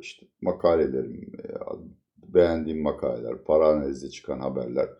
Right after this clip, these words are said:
bunları takip etmek istiyorsanız Facebook'ta ünlü kişi olarak bir sayfam var.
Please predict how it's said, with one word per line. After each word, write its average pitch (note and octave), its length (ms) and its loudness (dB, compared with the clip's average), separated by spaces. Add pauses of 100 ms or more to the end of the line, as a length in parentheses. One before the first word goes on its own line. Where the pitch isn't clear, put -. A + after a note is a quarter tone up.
(440)
bunları G#2+ 300 4
takip G#2 320 2
etmek F#2+ 300 -2
istiyorsanız G#2 580 -4
Facebook'ta G2 560 2
ünlü F#2+ 300 0
kişi - 320 -8
olarak - 400 -14
bir - 60 -20
sayfam B1+ 520 -2
var. - 140 -6